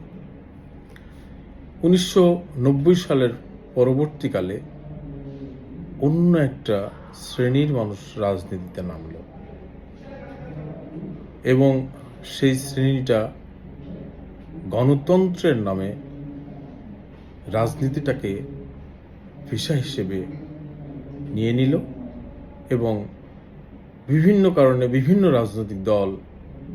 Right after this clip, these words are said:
ব্যবসায়ী এবং বিভিন্ন, আহ, মানুষকে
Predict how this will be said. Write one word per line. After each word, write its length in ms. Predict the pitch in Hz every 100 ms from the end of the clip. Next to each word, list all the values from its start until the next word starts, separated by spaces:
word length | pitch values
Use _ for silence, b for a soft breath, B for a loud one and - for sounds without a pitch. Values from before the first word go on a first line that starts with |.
| - - - -
ব্যবসায়ী 760 | 131 131 - - 123 113 107 - -
এবং 220 | 113 104
বিভিন্ন, 600 | 110 110 123 117 107 98 - - - - - - - - - - - - -
আহ, 420 | 104 98 92 104
মানুষকে 760 | 104 127 139 - - 98 92